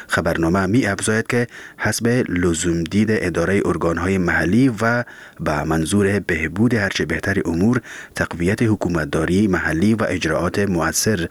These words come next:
عبدالقادر آشنا که دارای تحصیلات عالی بوده و از تجارب، و از تجارب و شایستگی لازم نیز برخوردار است، در بست فوق رتبه تقرر حاصل کرده است. والی جدید سرپل در حال مقرر می شود که این ولایت در این اواخر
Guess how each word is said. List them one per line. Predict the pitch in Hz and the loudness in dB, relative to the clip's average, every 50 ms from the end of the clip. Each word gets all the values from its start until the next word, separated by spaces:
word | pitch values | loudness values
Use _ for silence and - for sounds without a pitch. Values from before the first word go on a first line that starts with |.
| - - - - - - - - | -8 -10 -12 -12 -12 -10 -6 -4
عبدالقادر | 78 - - - - - 76 76 82 73 | -2 -2 -2 -2 -2 0 0 0 0 0
آشنا | 73 80 - - 101 101 | 0 0 0 0 0 0
که | 98 110 104 98 | 0 0 0 0
دارای | 82 82 82 80 90 95 95 92 | 0 -2 0 0 2 0 0 0
تحصیلات | - - 82 82 - - 82 87 92 92 - | 0 -2 -2 -2 -2 0 0 0 0 0 0
عالی | 85 80 80 85 113 120 | -2 0 2 2 2 2
بوده | 120 113 87 85 82 95 - - - - - - - - - 87 | 2 2 0 2 0 0 -2 -4 -10 -14 -14 -14 -14 -6 -4 -2
و | |
از | 80 - 82 80 | 0 0 -2 -2
تجارب، | - 87 82 78 82 78 80 101 101 101 98 104 - - - - - _ _ - | -2 -2 0 0 0 2 2 2 2 2 0 0 -2 -6 -10 -20 -20 _ _ -4
و | 80 85 | -2 0
از | - - - - - | 0 0 0 -2 -2
تجارب | 98 87 87 85 87 104 127 131 123 | -2 0 0 2 2 2 2 2 0
و | 117 98 | 0 0
شایستگی | - 95 85 85 85 - 85 80 78 101 107 101 | 0 0 0 -2 -2 -2 -4 -2 0 2 2 2
لازم | 87 85 85 82 - 98 87 | 2 0 0 0 0 0 0
نیز | 87 85 87 82 - | 0 0 0 0 0
برخوردار | - 85 82 78 - 85 80 151 170 170 165 185 | 0 -2 -4 -2 -2 -2 -2 0 0 -2 0 2
است، | - - 226 - - - - - - - - - | 2 0 0 -2 -8 -12 -12 -12 -12 -10 -6 -4
در | 90 80 76 | -2 -2 -2
بست | 76 82 92 95 - - - 113 107 107 107 | -2 -2 -2 -2 -4 -2 -2 0 0 2 0
فوق | 95 - - - - 113 123 - - 131 | -2 -4 -6 -4 -2 -2 -2 -2 -2 -2
رتبه | 123 101 90 82 80 - 98 101 104 104 - | 0 0 0 -2 -2 0 0 0 0 0 -2
تقرر | 87 - - 78 80 90 98 101 | -4 -4 -2 -2 0 0 -2 -2
حاصل | 95 82 80 - - 78 | -2 -2 -2 -2 -2 -2
کرده | - - - - - | -2 -2 0 0 0
است. | 160 160 - - - - - - _ - - - - - - - - - - - - - | 0 0 -2 -2 -4 -6 -10 -20 _ -20 -20 -16 -14 -12 -10 -10 -10 -10 -10 -6 -2 0
والی | 87 80 82 92 92 90 87 | 0 2 2 2 2 2 2
جدید | 78 85 80 80 90 90 95 87 | 0 0 0 2 2 2 2 0
سرپل | - - 90 80 80 - - 107 113 113 117 113 | 0 0 0 -2 0 0 2 2 2 2 2 0
در | 98 85 85 78 | -2 -2 -4 -4
حال | 85 98 101 104 104 107 107 110 107 101 - 101 | -2 -2 0 0 2 2 2 0 0 0 -2 -2
مقرر | 98 - - 82 82 85 90 | -4 -4 -4 -2 -2 0 2
می | 107 110 | 2 2
شود | 101 - 110 113 113 - | 2 2 0 0 0 0
که | - 123 | -2 -2
این | 120 - 98 92 82 82 | 0 0 0 0 0 0
ولایت | 80 80 85 92 98 92 | 0 0 0 0 0 0
در | 87 85 | 0 -2
این | 85 85 | 0 0
اواخر | 82 - - - - - 127 123 104 | 0 0 -2 -2 0 0 0 0 -2